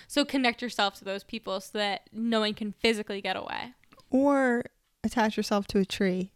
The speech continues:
Speaker 2: you can't be taken if you're attached to the tree.
Speaker 1: Like Ella Enchanted, when she tied herself to a tree so she couldn't go kill her boyfriend.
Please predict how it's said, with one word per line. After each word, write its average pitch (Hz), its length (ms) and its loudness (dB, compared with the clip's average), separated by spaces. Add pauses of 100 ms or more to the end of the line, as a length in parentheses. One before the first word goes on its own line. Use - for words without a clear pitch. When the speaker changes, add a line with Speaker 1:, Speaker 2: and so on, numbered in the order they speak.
(380)
Speaker 2:
you 202 140 2
can't 196 280 0
be 196 120 0
taken 208 340 2
if 190 120 0
you're 185 100 2
attached 185 320 -2
to 196 80 -4
the 185 80 -2
tree. 226 340 -2
Speaker 1:
Like 240 240 -6
Ella 214 220 0
Enchanted, 208 960 -4
when 220 140 -8
she 226 180 -8
tied 202 360 -4
herself 214 320 -4
to 220 100 -4
a 208 80 -2
tree - 400 0
so 220 140 -6
she 220 140 -14
couldn't 208 320 -6
go 202 240 -2
kill 202 220 -6
her 208 100 -6
boyfriend. 202 540 -8